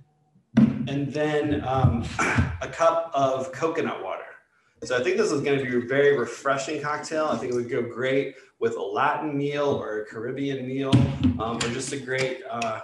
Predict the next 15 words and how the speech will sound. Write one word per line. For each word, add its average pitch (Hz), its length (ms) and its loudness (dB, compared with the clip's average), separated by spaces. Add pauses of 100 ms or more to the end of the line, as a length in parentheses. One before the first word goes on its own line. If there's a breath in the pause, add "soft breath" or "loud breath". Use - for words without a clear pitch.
(120)
cocktail 127 760 -2
on 120 120 -6
a 117 40 -4
hot 143 260 -2
summer 135 260 -2
day 120 300 -4 (100)
or 113 120 -4
a 120 60 -6
hot 120 200 -4
spring 135 340 -4
day 120 160 0
like 117 180 -4
we - 80 -2
have 117 180 -4
today. 113 600 -6